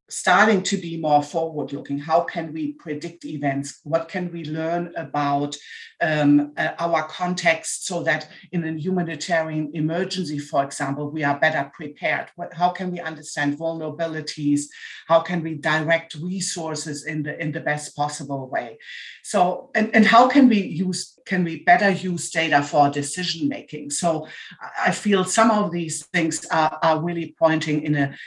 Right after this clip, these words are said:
uh, in a positive, uh, uh, way. In terms of concrete examples, uh,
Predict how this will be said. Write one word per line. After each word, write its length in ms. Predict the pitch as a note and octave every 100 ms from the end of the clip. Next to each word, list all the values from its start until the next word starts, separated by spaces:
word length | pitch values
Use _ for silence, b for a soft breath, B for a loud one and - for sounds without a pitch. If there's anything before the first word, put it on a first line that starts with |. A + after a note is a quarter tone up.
| B
uh, 260 | D3 D3+ D3
in 160 | E3 D#3
a 80 | C#3+
positive, 760 | E3 D3+ D#3 C#3+ D3+ C#3 C#3 - D#3
uh, 260 | C#3+ C3+ - D#3
uh, 100 | D3 C#3
way. 380 | D3 C#3 C3 D3 _ _ _ _ -
In 140 | G#3 A3+
terms 320 | G#3+ A3+ A3+
of 160 | B3+ -
concrete 580 | G#3+ F#3 - G#3 G#3 -
examples, 960 | E3+ - D#3 E3+ G3 F3 C#3+ C#3+ - - B B B D#3
uh, 140 | D#3